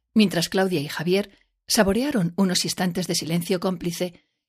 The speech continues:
viendo alejarse a sus respectivos amigos. "Voy hacia el centro", dijo ella,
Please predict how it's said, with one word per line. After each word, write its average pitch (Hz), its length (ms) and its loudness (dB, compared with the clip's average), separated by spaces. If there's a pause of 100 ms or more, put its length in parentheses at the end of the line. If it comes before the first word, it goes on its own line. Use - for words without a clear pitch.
(120)
viendo 240 280 2
alejarse 185 640 -4
a 190 80 6
sus 170 160 0
respectivos 185 640 -4
amigos. 165 560 -4 (1400)
"Voy 240 180 2
hacia 262 200 0
el 156 40 -4
centro", - 480 -6
dijo 202 300 0
ella, 151 340 -6